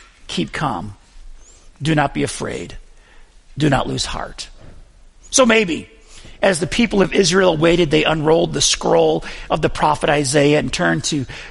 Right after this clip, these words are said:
chapter seven. And as they read the words of the prophet, there was this sliver of assurance. If God were faithful to Ahaz, then maybe he'll still be faithful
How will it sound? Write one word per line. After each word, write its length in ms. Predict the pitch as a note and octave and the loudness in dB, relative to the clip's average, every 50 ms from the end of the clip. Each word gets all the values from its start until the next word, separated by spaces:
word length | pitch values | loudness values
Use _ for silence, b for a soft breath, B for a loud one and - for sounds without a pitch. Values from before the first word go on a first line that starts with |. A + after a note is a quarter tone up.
| B B | B B
chapter 420 | - - G3 F3 D#3+ - - D#3+ | -2 0 0 0 -2 -2 -6 -8
seven. 600 | C3 - - - F#3+ E3 D#3 C#3+ C#3+ B2+ A2 G#2 - - - _ _ - _ _ _ B B B B B B B | -6 -6 -2 0 2 2 2 0 -4 -6 -8 -12 -16 -20 -20 _ _ -20 _ _ _ B B B B B B B
And 100 | E3 E3 | 0 2
as 160 | E3 D#3 C3+ | 2 2 2
they 120 | E3 D#3+ | 0 0
read 460 | D#3+ D#3 F#3 F#3 F#3+ G3+ G3+ F3 D3+ - - - - - - - - - | 2 2 2 2 2 0 -2 -6 -8 -10 -14 -18 -20 -20 -20 -12 -6 -4
the 80 | - | -2
words 360 | D3 C#3 E3 E3+ E3+ E3+ D3 | 0 2 4 4 4 2 2
of 80 | D#3 D3 | -2 -4
the 80 | C#3+ B2 | -4 -4
prophet, 480 | - - - D3+ D3 D3+ - E3 C#3+ | -4 -2 -2 0 0 -2 -4 -6 -4
there 100 | - D3+ | -4 -2
was 160 | C#3 D3 C#3+ | -2 -2 -4
this 340 | - - C#3+ - - - - | -4 -6 0 4 4 4 4
sliver 540 | - - - - G3 F#3+ F3 F#3+ F#3 F#3 F3 B B B B B B B B B B - | 4 0 -4 -4 -4 -2 -2 -2 -4 -4 -6 B B B B B B B B B B -6
of 160 | - F3 D3+ | -4 -4 -2
assurance. 920 | D#3 C3+ - - - - E3+ B2+ A2+ G#2+ F#2+ - - - - - - - - - - B B B B B B B B B B - | 0 0 0 0 0 0 -2 -4 -6 -8 -8 -6 -4 -4 -2 -4 -6 -10 -14 -20 -20 B B B B B B B B B B -8
If 200 | - - - - | -6 -6 -4 0
God 280 | - F#3+ F#3 G3 G3 | 2 2 2 2 2
were 100 | F#3+ F#3 | 2 0
faithful 460 | D#3 - - - F3+ F3+ E3 - F3 | -2 -2 -2 -2 0 0 -2 -4 -6
to 120 | D#3 - D3+ | -6 -6 -6
Ahaz, 440 | - C#3+ D#3 D#3 C3+ C#3+ C#3+ C#3+ A#2+ | -4 -4 -2 -2 0 0 0 0 0
then 140 | D3 C#3 | -2 -2
maybe 280 | C3+ C#3 C#3+ C#3+ C#3 C#3+ | 0 0 0 0 0 -2
he'll 140 | A#2 C3 B2+ | -2 -2 -4
still 300 | - - - D3 C#3+ C3+ | -6 -6 -4 -2 -2 -2
be 120 | B2+ B2+ | -2 -4
faithful 640 | A#2 - - B2 G#2 G2+ G#2 - - - G#2+ - | -6 -6 -8 -8 -8 -8 -8 -10 -12 -12 -12 -12